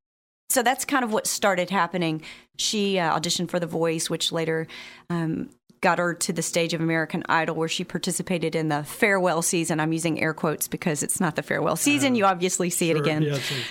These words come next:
Speaker 1: They, um, rebranded and took over. Um, but she, that afforded her an amazing opportunity to pursue other,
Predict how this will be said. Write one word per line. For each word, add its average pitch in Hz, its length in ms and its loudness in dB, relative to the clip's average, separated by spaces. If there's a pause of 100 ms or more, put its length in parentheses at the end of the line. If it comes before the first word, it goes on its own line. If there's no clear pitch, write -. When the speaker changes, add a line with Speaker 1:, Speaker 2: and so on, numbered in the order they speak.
Speaker 1:
They, 190 240 4
um, 175 380 0
rebranded 170 540 2
and 156 180 0
took 175 180 -2
over. 151 280 -2 (260)
Um, 170 320 0
but 202 140 0
she, 208 480 0
that 220 220 4 (240)
afforded 185 400 0
her 175 140 0
an 165 80 0
amazing 165 380 0
opportunity 160 640 -2
to 151 120 -6
pursue 165 480 -2 (200)
other, 165 560 0